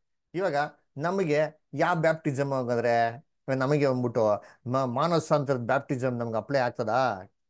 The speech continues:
ಖಂಡಿತವಾಗೂ ನಮಗೆ ಅಪ್ಲೈ ಆಗಲ್ಲ. ಯಾಕಪ್ಪ ಆಗಲ್ಲ ಅಂತಂದ್ರೆ,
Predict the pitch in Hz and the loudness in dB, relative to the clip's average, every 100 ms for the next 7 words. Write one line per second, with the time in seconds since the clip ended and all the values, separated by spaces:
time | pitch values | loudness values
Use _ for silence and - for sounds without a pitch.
0 | _ 170 226 240 240 240 226 233 220 202 | _ 2 4 6 6 6 6 6 6 6
1 | 214 190 180 175 156 - 160 156 220 233 | 4 2 0 -2 -4 -4 -2 0 0 -2
2 | - _ - 120 156 139 135 120 127 131 | -14 _ -8 0 2 2 0 0 0 0
3 | 117 98 - _ _ - 127 170 180 160 | 0 -4 -10 _ _ -8 -2 0 0 2
4 | 170 165 165 160 160 160 160 - 143 139 | 2 4 2 2 2 2 0 -4 -8 -6
5 | 147 165 151 160 170 | -2 4 6 6 4